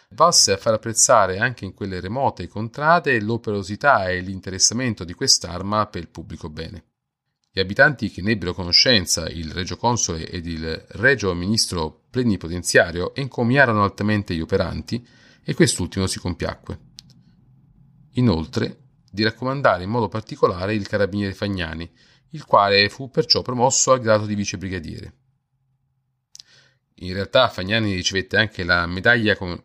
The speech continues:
commemorativa turca e fu concessa anche al maresciallo Giuseppe Soldani, comandante della sezione di Genicoi, per i buoni servizi resi. È interessante sottolineare che quest'ultimo si congedò poi da capitano qualche anno dopo, mentre Fagnani, che era più giovane, continuò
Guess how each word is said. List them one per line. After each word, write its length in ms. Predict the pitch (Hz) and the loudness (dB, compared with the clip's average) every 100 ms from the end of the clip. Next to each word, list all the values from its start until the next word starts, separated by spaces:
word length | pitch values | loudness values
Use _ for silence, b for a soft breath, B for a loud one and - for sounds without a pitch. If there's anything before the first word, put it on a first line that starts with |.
| _ | _
commemorativa 580 | - 87 87 90 120 104 | -12 -8 -6 -4 0 0
turca 380 | 139 127 - 85 | 0 -6 -6 -12
e 60 | |
fu 100 | - | -12
concessa 560 | - 90 - 101 - 87 | -12 -6 -2 4 4 4
anche 220 | 90 92 | 0 -2
al 40 | |
maresciallo 500 | 87 87 87 - 98 | -6 -4 -2 0 0
Giuseppe 360 | 85 85 95 92 | -2 -6 -6 -8
Soldani, 640 | 92 87 87 107 85 85 | -10 -2 2 2 2 -6
comandante 560 | - 87 90 110 110 87 | -8 -6 0 0 0 -2
della 140 | 85 | -2
sezione 360 | 85 80 113 95 | -2 -2 -2 -2
di 100 | 85 | -4
Genicoi, 640 | 76 90 82 98 98 101 B B B _ | -2 -2 0 4 4 4 B B B _
per 120 | 160 | -2
i 60 | 151 | 0
buoni 240 | 101 95 | 2 0
servizi 540 | - 90 80 - - | 0 -4 -6 -6 -6
resi. 420 | 85 82 - - - _ _ _ _ - B B B B | -8 -6 -4 -4 -6 _ _ _ _ -10 B B B B
È 100 | B | B
interessante 640 | 101 95 107 107 143 147 107 | -6 0 4 4 4 0 -6
sottolineare 720 | 101 107 104 104 101 87 85 | -8 -2 0 2 0 -2 -6
che 40 | |
quest'ultimo 680 | 87 101 - 160 165 135 101 | -6 -4 -2 -4 -2 0 0
si 140 | - | 0
congedò 360 | 87 95 95 101 | -4 -6 -2 -2
poi 120 | 107 | 2
da 80 | 95 | 2
capitano 460 | - 95 92 104 92 | 0 -8 -2 -2 -2
qualche 240 | 90 - | -6 -8
anno 120 | 85 | -10
dopo, 320 | 82 80 - | -8 -10 -10
mentre 540 | 127 156 101 85 85 - b b | 0 2 2 -2 -10 -10 b b
Fagnani, 600 | - 117 113 139 113 90 | -4 -2 2 2 2 0
che 100 | - | -10
era 80 | 80 | -12
più 180 | - 151 | -10 -6
giovane, 320 | 127 98 131 | -4 -2 -2
continuò 680 | 120 101 113 104 98 85 | -4 -6 -4 -2 -2 -6